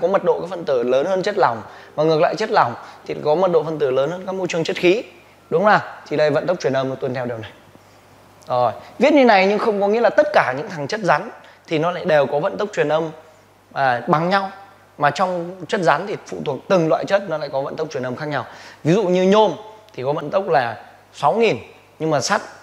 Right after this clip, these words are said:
thép chỉ có vận tốc cỡ khoảng hơn năm nghìn thôi. Có nghĩa là vận tốc truyền âm ở trong nhôm thì lại tốt hơn ở trong, trong, à, trong sắt thép. Đúng không nào? Đó, thì đây là một cái so sánh chung thôi. Sánh chung rồi.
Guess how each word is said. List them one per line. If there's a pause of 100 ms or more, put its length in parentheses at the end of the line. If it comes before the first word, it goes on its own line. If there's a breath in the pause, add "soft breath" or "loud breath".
(100)
thép
chỉ
có
vận
tốc
cỡ (360)
khoảng
hơn
năm
nghìn
thôi. (240 loud breath)
Có
nghĩa
là
vận
tốc
truyền
âm (240)
ở
trong
nhôm (260 loud breath)
thì
lại
tốt
hơn
ở
trong, (360 loud breath)
trong,
à,
trong
sắt
thép. (360 loud breath)
Đúng
không
nào? (260)
Đó,
thì (800 loud breath)
đây (240)
là
một
cái
so
sánh
chung
thôi. (880)
Sánh
chung
rồi.